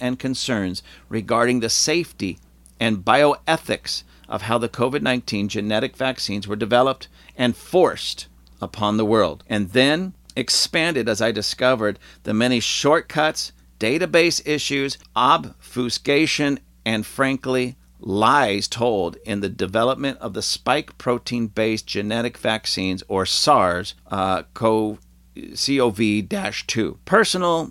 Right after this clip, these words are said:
experiences involving identifying, developing, and trying to publish peer-review academic papers focused on drug repurposing and the rights of physicians to practice medicine, as well as what I have seen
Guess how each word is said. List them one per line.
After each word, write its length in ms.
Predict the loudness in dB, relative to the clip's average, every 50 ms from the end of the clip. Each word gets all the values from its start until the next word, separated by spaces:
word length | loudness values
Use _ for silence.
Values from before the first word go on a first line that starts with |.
| -6 _
experiences 760 | -6 -6 -4 0 2 2 2 2 0 -2 -2 -4 -2 -2 -2
involving 680 | -2 -4 -2 0 2 4 4 2 2 -2 -2 -2 -4 -8 -8 -4
identifying, 880 | -2 0 0 0 0 0 -2 -2 -2 -2 -6 -4 -2 -2 0 0 0 -2
developing, 680 | -4 -2 0 2 2 2 0 0 -2 -4 -2 -4 -4 -6
and 200 | -6 -8 -6 -6
trying 320 | -4 -2 0 0 0 -2
to 140 | -4 -6 -10
publish 580 | -10 -6 -2 -2 -2 0 0 -2 -4 -4 -8
peer-review 760 | _ -12 -4 -2 0 0 0 0 -2 -4 -2 -2 -2 -2 0 -2
academic 520 | -2 -4 -6 -4 -4 -4 -4 -2 -4 -6
papers 420 | -6 -6 -6 -6 -4 -6 -6 -6
focused 540 | -6 -12 -4 0 0 0 0 -2 -8 -6 -4
on 160 | -4 -4 -4
drug 360 | -4 -2 0 2 2 2 0 -2
repurposing 720 | -6 -6 -4 -4 -4 -4 -4 -6 -8 -6 -6 -6 -6 -8 -10 -4
and 160 | 0 0 2 4
the 100 | 2 2
rights 340 | 4 4 2 2 2 -2
of 100 | -6 -6
physicians 640 | -6 -8 -6 -2 0 0 0 0 0 -4 -4 -4 -6 -8
to 180 | -6 -6 -6
practice 560 | -6 -6 -2 0 0 0 0 -4 -6 -6 -4
medicine, 480 | -2 0 0 2 0 0 -2 -4 -4 -6 -4
as 160 | -4 -4 -4
well 320 | -2 0 2 4 4 2 2
as 220 | 0 -2 -2 -2
what 180 | -2 -2 -2 0
I 200 | 0 -2 0 0
have 240 | 0 -2 -2 -2 -2
seen 500 | -2 -2 -2 0 0 0 -2 -2 -4 -6